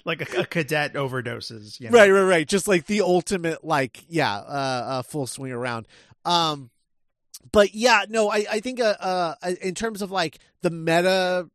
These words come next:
Speaker 2: commentary of it all is I think if you do another one, if you did another one that was just a standard Jump Street movie like this,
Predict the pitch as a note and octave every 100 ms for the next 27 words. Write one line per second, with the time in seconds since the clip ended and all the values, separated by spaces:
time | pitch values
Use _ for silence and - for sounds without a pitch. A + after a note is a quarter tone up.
0 | - F3 F3 G#3+ G3+ A3 A#3 A#3+ B3 B3
1 | - A3 A#3 A#3 B3 C4 - - - F#3
2 | G3+ A#3 G3+ G3 G3+ - A3+ B3+ A3+ F#3
3 | F#3 F3 D#3 B2+ A2 C#3 C3+ C#3 G3+ G3
4 | D#3+ D3 C3 A2+ A2 G#2+ C#3+ C#3+ C3+ D#3
5 | C#3 - - D#3+ D3+ C3+ A#2 C#3+ B2+ C#3
6 | C3+ C3 A#2 A2+ A2+ G#3 F3 C#3+